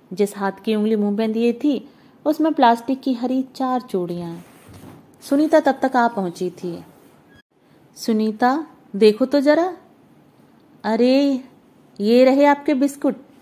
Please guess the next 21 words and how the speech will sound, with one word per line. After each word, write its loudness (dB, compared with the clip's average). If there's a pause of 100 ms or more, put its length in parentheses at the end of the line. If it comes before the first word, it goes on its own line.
(400)
पर 4
पहले 2
मुंह 2
से 2
उंगली 4
हटाओ।" 2 (1000)
बिस्कुट 0
पाते 2
ही 2
लड़की 0
फुदकती -4
आंगन -4
में -4
चली -4
गई। -6 (180)
जाते -2
हुए 0
मैंने -4
उसे -4
संपूर्ण -2
रूप -4